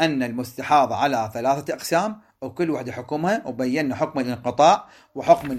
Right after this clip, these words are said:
حكم الانتقال، وحكم المبادرة، وحكم التحفظ. الآن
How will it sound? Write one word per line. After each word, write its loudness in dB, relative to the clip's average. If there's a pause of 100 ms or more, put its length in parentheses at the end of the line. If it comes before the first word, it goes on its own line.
حكم -4
الانتقال، 2 (300)
وحكم -2
المبادرة، 4 (260)
وحكم -2
التحفظ. -2 (460)
الآن 0